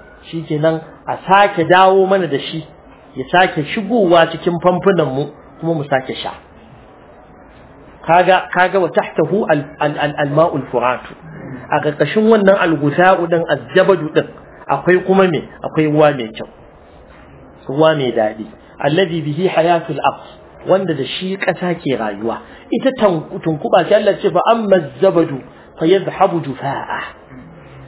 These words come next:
Wannan tunkuɓa za ta fi a banza ne. Ƙarshen ta bola, sai kaga ta zo ta taru. Wani zubin in kana da kwata ma, a tsakanin kwatar taka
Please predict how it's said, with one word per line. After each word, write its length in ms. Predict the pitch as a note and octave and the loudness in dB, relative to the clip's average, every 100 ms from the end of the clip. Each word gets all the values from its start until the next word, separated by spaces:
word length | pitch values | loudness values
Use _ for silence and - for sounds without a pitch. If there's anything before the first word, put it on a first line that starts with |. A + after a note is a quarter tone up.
| - - - - | -20 -20 -18 -4
Wannan 380 | E4 A#3+ A#3+ A#3 G#3 | 0 2 2 2 0
tunkuɓa 400 | F#3+ - G3 D#3 | -2 0 2 4
za 120 | F3 | 2
ta 140 | F3 | 0
fi 80 | D3 | 0
a 80 | D3 | 0
banza 340 | C#3+ C3 C3+ B2+ | 0 -2 0 0
ne. 80 | A#2 - - - - - - - - - - - - - | -2 -14 -20 -20 -20 -20 -20 -20 -20 -20 -20 -20 -18 -4
Ƙarshen 340 | F3 - B3 G#3+ | -2 2 2 2
ta 100 | D#3 | 2
bola, 360 | D3 D#3 C3+ - - - - - | 2 2 0 -4 -16 -20 -6 0
sai 80 | G#3 | 0
kaga 180 | F#3+ E3 | 0 0
ta 200 | D#3+ E3 | 2 2
zo 100 | E3 | 2
ta 220 | E3 F3 F3 | 2 2 4
taru. 400 | D3 B2+ A#2+ B2 - - - - - - | 2 0 -2 -10 -16 -20 -20 -20 -20 -2
Wani 240 | E3+ G#3 | 0 2
zubin 400 | G3 A3+ A3 G#3 G#3 - - - - | 0 2 4 2 -4 -18 -18 -16 -6
in 160 | A3+ A3 | -6 0
kana 340 | A#3 A3+ F3+ | 2 2 2
da 120 | D3 C3 | -2 0
kwata 440 | F#3+ F3 D#3 B2+ | 0 2 2 2
ma, 120 | B2+ B2 - - - - - | 0 -4 -10 -20 -20 -10 -4
a 80 | D#3 | -4
tsakanin 640 | - - G3 G#3 G#3+ G#3 | -4 0 2 2 0 0
kwatar 320 | A#3 G3 F#3 | 0 0 -2
taka 300 | F#3+ G3 G3 | 2 2 2